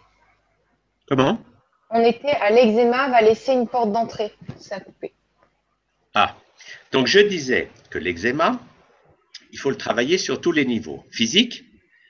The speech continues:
Speaker 1: ne polluez plus votre corps avec des produits animaux, du gluten, enfin des choses comme ça. Dépolluez votre corps physique par l'alimentation vivante ou par le jeûne, les jus de légumes, enfin il y a toutes les techniques de dépollution du corps.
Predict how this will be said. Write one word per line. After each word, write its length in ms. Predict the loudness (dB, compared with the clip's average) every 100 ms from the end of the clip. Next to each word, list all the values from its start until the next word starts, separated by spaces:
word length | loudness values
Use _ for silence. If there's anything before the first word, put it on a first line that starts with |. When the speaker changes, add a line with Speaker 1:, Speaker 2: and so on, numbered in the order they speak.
| _ _ _ -6
Speaker 1:
ne 200 | 0 0
polluez 400 | 4 2 4 0
plus 180 | -2
votre 240 | -8 -8 -6
corps 320 | -2 0 0
avec 160 | -2 -6
des 100 | -8
produits 260 | -6 -2
animaux, 440 | -2 -2 -4 -2 -2
du 120 | -6
gluten, 440 | -10 -12 -6 -6
enfin 140 | -6 -8
des 100 | -10
choses 200 | -12 -12
comme 140 | -10
ça. 260 | 0 0 0 -12 -20 -20 _ _ _ _ _ _ _ _
Dépolluez 420 | 2 4 4 4
votre 220 | 2 -2 -10
corps 180 | -12
physique 400 | -12 -18 -20 -20 _
par 100 | -10
l'alimentation 640 | -6 -6 -4 -2 -4 -2 -4
vivante 500 | -4 -2 0 0 -2
ou 60 |
par 180 | -6 -4
le 100 | -2
jeûne, 380 | 0 2 2 2
les 80 | -2
jus 140 | -4
de 60 | -4
légumes, 320 | -2 0 0
enfin 160 | -2 -6
il 80 |
y 20 | -8
a 60 |
toutes 160 | -10 -12
les 80 | -6
techniques 320 | -4 -2 0
de 60 |
dépollution 540 | 2 2 2 -2 -4 -10
du 120 | -14
corps. 340 | -20 -20 _